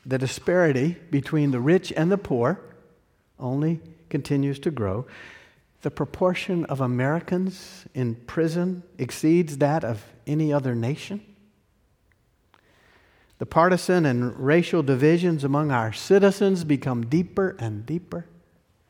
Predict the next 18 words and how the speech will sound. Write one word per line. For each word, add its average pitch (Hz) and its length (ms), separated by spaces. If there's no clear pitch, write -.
Our 135 100
democratic 165 600
system 151 840
of 110 100
elections, 151 1000
our 113 60
democratic 151 560
system 135 400
of 98 220
governing 156 560
has 120 200
become 131 360
a 113 40
tool 190 540
for - 140
the 113 100
wealthy 190 600
and 156 380